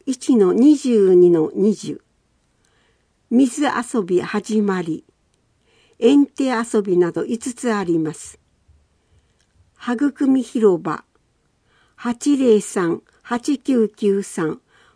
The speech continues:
もろふく三の十一の十七。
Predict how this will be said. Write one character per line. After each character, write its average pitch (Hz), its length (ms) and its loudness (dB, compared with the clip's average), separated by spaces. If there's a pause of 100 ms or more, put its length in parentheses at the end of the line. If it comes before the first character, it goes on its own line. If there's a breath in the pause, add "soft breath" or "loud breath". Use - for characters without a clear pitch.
(120)
も 233 160 0
ろ 233 160 2
ふ - 140 -10
く - 280 -2
三 254 460 -2
の 185 180 2
十 262 300 -2
一 262 260 -4
の 240 160 0
十 214 320 2
七。 160 320 0